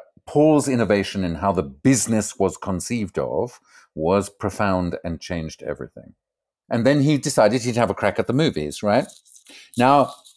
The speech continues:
this is super clever. The rights that he reserved completely to himself included the movie remake rights to Who Wants to Be a Millionaire. Now, I used to be an agent, right? So, and I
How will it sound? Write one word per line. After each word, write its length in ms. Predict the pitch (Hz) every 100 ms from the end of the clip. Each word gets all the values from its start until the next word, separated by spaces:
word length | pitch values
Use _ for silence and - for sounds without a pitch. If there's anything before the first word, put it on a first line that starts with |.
| _
this 160 | 87 165
is 200 | 127 80
super 240 | - 180
clever. 360 | - 92 69 62 _ _ _ _ _ _ _ 95
The 180 | 131
rights 360 | 156 202 202 -
that 160 | 160 113
he 160 | 139
reserved 540 | 117 107 117 110 101 -
completely 500 | 98 - 117 101 92
to 200 | - 87
himself 720 | 92 85 117 73 - - _ _ _ _
included 920 | - 110 - - 208 180 76 73 117 _ _ _ -
the 180 | 101
movie 760 | 123 131 156 196 170 135 107 87
remake 720 | 78 98 110 101 90 82 -
rights 580 | 76 65 58 - - - _ _ _
to 120 | - 90
Who 220 | 101 92
Wants 300 | 87 80 -
to 100 | -
Be 160 | 80 76
a 60 |
Millionaire. 600 | 73 73 65 57 101 95 _ _
Now, 300 | 107 107 87 _ _ -
I 80 | 117
used 120 | 139
to 60 | 110
be 80 | 107
an 60 |
agent, 300 | 160 - 69
right? 200 | 71 107
So, 240 | - 78 71
and 200 | 80 80
I 220 | 76